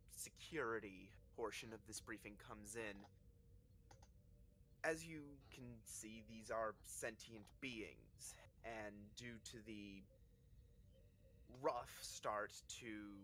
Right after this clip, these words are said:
first contact with these species, the Kauket system has been quarantined. Uh,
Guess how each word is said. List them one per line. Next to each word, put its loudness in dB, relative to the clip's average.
first 4
contact 2
with -6
these -12
species, -8
the -6
Kauket 2
system -2
has -4
been 0
quarantined. 0
Uh, 8